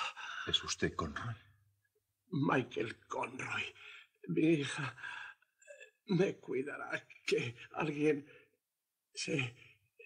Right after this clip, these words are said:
Speaker 2: se llama Elizabeth y vivimos, vivimos en, en, la dirección está en mi cartilla militar.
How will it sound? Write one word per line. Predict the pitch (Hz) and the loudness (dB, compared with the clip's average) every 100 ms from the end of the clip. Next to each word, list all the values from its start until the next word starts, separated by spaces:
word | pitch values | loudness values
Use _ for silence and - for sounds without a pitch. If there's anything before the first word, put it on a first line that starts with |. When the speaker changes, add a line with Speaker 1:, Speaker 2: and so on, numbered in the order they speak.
| - - - 381 | -10 -4 -2 0
Speaker 2:
se | 220 - 156 | 2 2 0
llama | - - - 185 | -2 -6 -4 -4
Elizabeth | 175 175 247 - - - 147 127 - - | -4 -2 -2 0 -2 -2 -4 -4 -12 -4
y | - | -2
vivimos, | 160 139 147 175 202 190 190 165 131 - - - - 190 | 0 0 0 0 2 2 2 -2 -4 -8 -18 -20 -18 -6
vivimos | 196 185 165 226 226 175 165 208 202 - - | -4 -2 -2 -2 -4 -4 0 0 0 -6 -6
en, | 175 151 127 - _ _ _ _ _ | -4 -4 -8 -18 _ _ _ _ _
en, | - 202 208 208 175 - - _ - - - - - - - - _ - 415 415 - - | -2 2 2 2 0 -6 -16 _ -20 -20 -8 -8 -8 -14 -20 -20 _ -16 -14 -14 -14 -4
la | 175 165 | -2 -2
dirección | 156 127 - - 151 | -2 -6 -10 -10 -8
está | - - - | -8 -10 -10
en | 147 135 | -8 -8
mi | - | -10
cartilla | - - - 196 175 - | -10 -14 -4 -2 -2 -8
militar. | - - 339 - - | -10 -10 -10 -6 -6